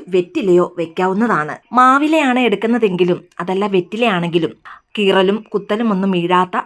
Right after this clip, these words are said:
നല്ല ഫ്രഷായ മാവിലയോ അല്ലെങ്കിൽ വെറ്റിലയോ നോക്കി എടുക്കുക. കലശത്തിൽ മാവില വെച്ചതിന് ശേഷം അതിനു മുകളിലായി ഒരു തട്ടം വെക്കുക. തട്ടത്തിൽ ഒരു പിടി പച്ചരി ഇട്ട് അതിൽ ഒരു നുള്ളു മഞ്ഞൾപ്പൊടിയും ഒരു നുള്ളു കുങ്കുമവും വെക്കുക.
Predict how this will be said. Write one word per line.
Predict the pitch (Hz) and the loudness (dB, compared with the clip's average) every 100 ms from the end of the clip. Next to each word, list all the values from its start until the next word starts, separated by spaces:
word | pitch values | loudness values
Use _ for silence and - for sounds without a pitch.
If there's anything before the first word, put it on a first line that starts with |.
| 190 | -6
നല്ല | 175 190 | -6 -4
ഫ്രഷായ | 185 196 - 262 175 185 - _ _ - | -4 -4 -2 0 0 -2 -4 _ _ -6
മാവിലയോ | 196 202 220 247 240 - | 0 0 0 0 -2 -2
അല്ലെങ്കിൽ | 190 175 196 185 | -6 -4 -4 -2
വെറ്റിലയോ | 180 233 233 226 185 | -4 -2 -2 0 -4
നോക്കി | 165 254 220 | -6 -6 -4
എടുക്കുക. | 185 151 120 - _ _ 269 | -4 -6 -6 -8 _ _ -2
കലശത്തിൽ | 277 285 294 - 208 - - - | -2 -2 -4 0 -2 -2 -10 -6
മാവില | 190 190 185 202 - 175 | -2 0 0 0 -2 -4
വെച്ചതിന് | 170 185 202 196 | -4 -4 -4 -2
ശേഷം | 180 160 220 214 - | -2 -2 -6 -8 -12
അതിനു | 175 180 190 | -8 -4 -2
മുകളിലായി | 175 208 196 165 302 - _ _ 180 | -2 0 2 0 -2 -8 _ _ -4
ഒരു | 180 180 | -2 -4
തട്ടം | 175 208 214 | -6 -6 -4
വെക്കുക. | 170 - 165 127 - _ _ - | -6 -4 -4 -4 -8 _ _ -6
തട്ടത്തിൽ | 175 170 165 202 294 - | -6 -4 -6 -6 -6 -4
ഒരു | 170 175 | -2 0
പിടി | 180 185 | 0 -2
പച്ചരി | 175 - 208 202 | -6 -6 -2 -2
ഇട്ട് | 165 165 147 - 151 | -2 -6 -10 -12 -8
അതിൽ | 151 294 320 - _ _ 262 | -4 -4 -6 -18 _ _ 0
ഒരു | 277 302 | 0 2
നുള്ളു | 294 285 277 | 2 2 4
മഞ്ഞൾപ്പൊടിയും | 226 190 233 262 196 190 190 - _ _ 220 | 2 2 0 0 -2 -2 -4 -8 _ _ -2
ഒരു | 269 240 | 0 0
നുള്ളു | 196 202 202 | 0 -2 -4
കുങ്കുമവും | 196 196 254 185 175 226 | -6 -2 0 0 0 0
വെക്കുക. | 185 - | -2 -4